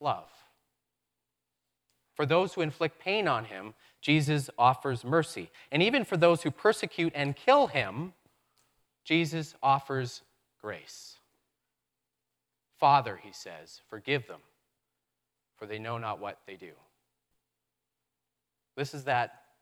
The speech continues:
what that old song, you know, "Onward, Christian soldiers, marching as to war with the cross of Jesus going on before," means. It's engaged in spiritual struggle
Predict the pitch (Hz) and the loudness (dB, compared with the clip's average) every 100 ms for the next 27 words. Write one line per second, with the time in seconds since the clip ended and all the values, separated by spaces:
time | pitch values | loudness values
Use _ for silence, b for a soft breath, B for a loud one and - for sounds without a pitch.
0 | _ 120 117 117 127 139 - 139 131 143 | _ -12 -6 -6 -4 -6 -6 -4 -2 -4
1 | 151 131 123 135 117 127 143 143 139 151 | -6 -6 -4 -4 -4 -6 -4 -6 -6 -12
2 | - 139 - 131 139 139 151 151 - _ | -12 -16 -14 -10 -10 -12 -16 -20 -20 _
3 | _ _ _ _ _ 127 156 - 147 147 | _ _ _ _ _ 0 0 -4 -4 -4
4 | 151 - 131 135 143 151 151 - 151 151 | -4 -8 -8 -4 -2 -2 -4 -4 -2 -2
5 | - 135 135 139 147 131 127 135 139 120 | -4 -16 -12 -10 -10 -12 -8 -8 -8 -8
6 | 123 123 - b b b _ - - - | -8 -8 -12 b b b _ -20 -18 -6
7 | 120 117 156 139 85 _ - - - _ | -4 -2 -4 -4 -8 _ -20 -20 -20 _
8 | _ _ _ _ _ _ _ _ _ _ | _ _ _ _ _ _ _ _ _ _
9 | _ _ _ _ _ _ _ 127 147 120 | _ _ _ _ _ _ _ -12 -8 -4
10 | 135 139 135 - 127 117 - 135 131 120 | -2 -2 -4 -10 -18 -18 -14 -6 -6 -6
11 | - 110 101 - _ - - - 101 87 | -10 -12 -12 -16 _ -20 -14 -8 -8 -8
12 | 73 | -18